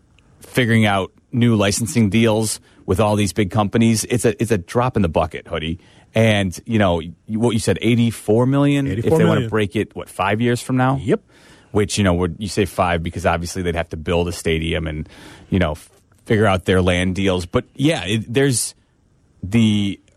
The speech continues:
Speaker 1: exponential growth that the Bears could have at a place like Arlington Heights that they, that really doesn't look, you can't, you, like, I don't know, you try and be creative and think of ways that you could take the same,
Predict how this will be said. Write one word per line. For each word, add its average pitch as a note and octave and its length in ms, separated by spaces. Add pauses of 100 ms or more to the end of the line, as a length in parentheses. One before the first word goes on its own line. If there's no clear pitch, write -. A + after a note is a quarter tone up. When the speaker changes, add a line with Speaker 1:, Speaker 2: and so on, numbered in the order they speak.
(220)
Speaker 1:
exponential C3+ 720
growth G2 640 (120)
that G2 180
the G2+ 100
Bears G2 320
could - 180
have E2+ 540 (320)
at - 80
a - 40
place G#2 260
like G2+ 160
Arlington G2+ 380
Heights F2+ 420 (300)
that G#2 140
they, G2 180 (100)
that G#2+ 160 (160)
really D3+ 260
doesn't C3 380
look, A2+ 500 (420)
you G#2+ 100
can't, - 260
you, C#3+ 100
like, B2+ 280
I A#2+ 100
don't A#2 100
know, F2 80
you F#2+ 140
try C#3+ 260
and F#2+ 220 (960)
be A#2+ 140
creative G#2 580
and E2+ 100
think A2 140
of F2 140
ways F#2+ 560 (240)
that G2+ 100
you G2+ 160
could F#2+ 240 (400)
take - 320
the A2+ 100
same, G#2 580